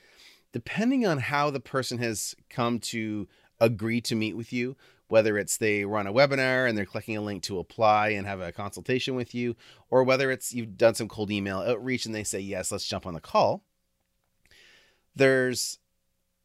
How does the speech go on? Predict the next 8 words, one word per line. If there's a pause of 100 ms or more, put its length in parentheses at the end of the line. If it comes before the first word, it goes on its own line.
(220)
an
experience
and
an
expectation
that
gets
created.